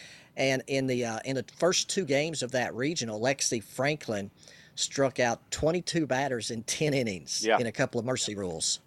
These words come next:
Speaker 2: Well, in
Speaker 1: run
Speaker 2: that,
Speaker 1: rule games.
Speaker 2: in that game, Leland, her first three times at bat were R B I trip-, two-run triples the first two times and an R B, and a single R B I triple the third time.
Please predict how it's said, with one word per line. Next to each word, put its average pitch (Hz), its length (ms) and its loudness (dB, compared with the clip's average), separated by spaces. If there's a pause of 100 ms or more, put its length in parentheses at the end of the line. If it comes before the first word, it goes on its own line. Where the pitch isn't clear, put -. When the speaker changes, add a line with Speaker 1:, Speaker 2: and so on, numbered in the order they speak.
Speaker 2:
Well, 117 180 -2
in 135 160 2
Speaker 1:
run 139 220 8
Speaker 2:
that, - 20 -4
Speaker 1:
rule 104 180 -2
games. 92 380 -6
Speaker 2:
in 127 140 0
that 156 220 8
game, 151 200 4
Leland, 139 340 0
her 143 120 2
first 160 340 2
three 156 180 -2
times 147 300 4
at 117 120 -2
bat 135 300 8
were 110 200 2
R 135 100 10
B 135 200 0
I 123 100 8
trip-, - 320 -4
two-run 165 360 4
triples 165 400 2
the - 100 -8
first 147 240 2
two 156 160 -4
times 143 460 2 (280)
and 113 100 0
an 120 100 0
R 143 160 10
B, 139 80 0
and 123 160 -4
a 117 40 -2
single 151 340 0
R 135 120 6
B 131 160 2
I 123 100 8
triple 123 460 0 (260)
the 117 100 0
third 92 220 0
time. - 120 -16